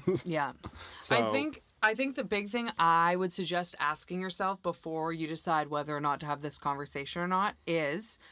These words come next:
Speaker 1: are you having this conversation because it's important for you that they know your label that you identify for, and that's gonna make you feel better and you more comfortable?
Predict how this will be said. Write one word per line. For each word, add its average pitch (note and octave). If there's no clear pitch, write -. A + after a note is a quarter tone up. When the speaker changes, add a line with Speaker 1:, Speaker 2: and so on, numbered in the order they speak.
Speaker 1:
are G3
you B3+
having A#3+
this A3+
conversation F#3
because E3+
it's D#3+
important E3+
for -
you D3+
that E3
they E3
know D3+
your D#3
label D3
that E3
you D#3
identify D3+
for, G3+
and E3+
that's D3+
gonna E3+
make D3+
you D3+
feel G#3+
better G#3+
and D3
you C#3+
more E3+
comfortable? B3